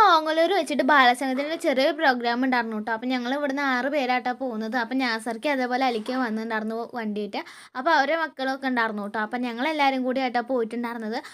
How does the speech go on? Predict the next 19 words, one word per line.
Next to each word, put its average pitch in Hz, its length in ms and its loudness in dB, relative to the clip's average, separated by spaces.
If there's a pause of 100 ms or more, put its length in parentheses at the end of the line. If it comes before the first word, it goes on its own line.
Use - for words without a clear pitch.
(120)
അപ്പൊ 311 180 -2
ഓങ്ങല്ലൂർ 330 420 2
വെച്ചിട്ടാട്ടോ 320 580 2
നമ്മുടെ 254 340 0
ഈ 269 100 -2
ഒരു 269 140 -2
ബാലസംഘത്തിന്റെ, 240 720 0 (240)
ആ, 240 100 -2 (200)
വിളംബര 226 420 -2
ഘോഷയാത്ര 240 560 0
നടന്നിട്ടുണ്ടായിരുന്നത്. 220 800 -2 (420)
അപ്പൊ 269 180 -2
എന്തായാലും 320 280 0
ഞങ്ങൾ 320 180 0
ഓങ്ങല്ലൂർ 269 420 2
എത്തി 294 200 -4
അവിടെ 277 180 -2
ഇറങ്ങിയപ്പോ 262 360 -4
അതാ 247 180 2